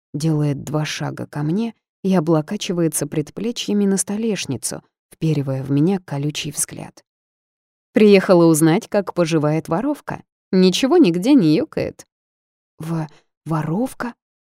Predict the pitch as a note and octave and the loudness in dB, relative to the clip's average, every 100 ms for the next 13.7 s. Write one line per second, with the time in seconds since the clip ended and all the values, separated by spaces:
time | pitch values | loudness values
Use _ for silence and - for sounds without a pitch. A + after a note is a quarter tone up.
0 | _ _ - D3 C#3 - D#3 F3 - D3 | _ _ -4 -2 -2 -4 -4 -4 -4 -4
1 | C#3+ C#3 C#3 D3+ D3+ C#3+ - B2+ A#2 E3+ | -2 -2 -2 -2 -2 -4 -8 -10 -6 -2
2 | E3 F#3 - E3 _ A3 F#3 F3+ F#3+ G3 | 0 0 -2 -8 _ -8 -4 -2 0 0
3 | F3 D#3 B2+ E3 F3 - - - B3 - | -2 -2 -2 0 0 -2 -8 -8 -8 -8
4 | F#3 G#3 G#3+ D#3+ - - _ _ _ _ | -8 -4 -4 -4 -10 -18 _ _ _ _
5 | _ _ _ E3+ F3 E3 G3 F#3 F3 F3+ | _ _ _ 0 2 2 2 4 2 0
6 | G3+ - - - - - A2 G3+ - _ | -2 -4 -10 -8 -8 -6 -6 -8 -12 _
7 | _ - A3+ C4 C#4+ C#4 - F3 A3 G#3+ | _ -6 0 0 2 0 0 0 0 0
8 | F3 G3 A#3+ D#3 B2+ A#2+ D3 D3 C#3 C3+ | -2 -2 0 -2 -4 -4 0 2 0 -2
9 | C#3+ G#3 F#3 E3 D3 C#3+ C#3+ C#3 C#3 G#3+ | 0 0 -2 -2 0 0 2 0 0 0
10 | A3+ F#3 - - _ _ G#3+ C4 - G#3+ | 0 -2 -10 -12 _ _ -4 -4 -2 -2
11 | G3+ F#3+ F#3+ A3+ G3+ - F3+ E3 F#3 C4 | -2 -4 -6 -6 -4 -4 -6 -6 -6 -6
12 | - - - G3+ A3+ G#3+ F#3 G3+ A#3+ A#3+ | -8 -14 -10 -2 -2 0 -2 -2 -2 -2
13 | A#3 A#3 G#3+ C#3 - - | -2 -2 -4 -8 -10 -12